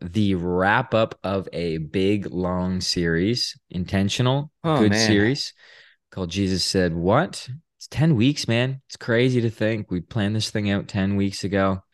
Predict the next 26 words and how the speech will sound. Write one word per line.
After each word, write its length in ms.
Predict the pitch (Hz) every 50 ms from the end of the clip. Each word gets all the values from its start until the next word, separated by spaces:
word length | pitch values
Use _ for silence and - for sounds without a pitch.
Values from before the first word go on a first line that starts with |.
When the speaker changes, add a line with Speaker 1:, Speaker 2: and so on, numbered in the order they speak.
| _ - - - - _ -
Speaker 1:
or 80 | 95
longer, 500 | 87 85 85 92 113 143 127 95 78 67
actually. 600 | 64 71 82 - - - 82 80 82 85 - - -
And 260 | 85 87 87 90 87
Speaker 2:
Oh, 100 | 107 95
Speaker 1:
here 80 | 90 98
Speaker 2:
man, 120 | 98 101 107
it's 80 | 113
Speaker 1:
we 60 | 110 101
Speaker 2:
been 80 | 98 98
planned 140 | 98 104 104
Speaker 1:
are. 60 | 98
Speaker 2:
for 120 | 95 90 85
months. 540 | 87 90 98 113 113 92 - - - - - _ _ _ _ _ _ - _ _ _ _ _ _
Speaker 1:
Here 160 | 101 98 104
we 120 | 110 113 113
are 140 | 113 113
at 80 | 113 -
the 180 | - 104 - -
end 240 | 85 87 92 98
of 100 | 95 87
it, 240 | 85 76 64 - - _ _ _
where 240 | - 90 92 87 82
we, 440 | 82 85 90 92 - 98 95 95 92
Speaker 2:
Yep. 140 | 92 90
Speaker 1:
uh, 320 | 90 90 90 90 87 82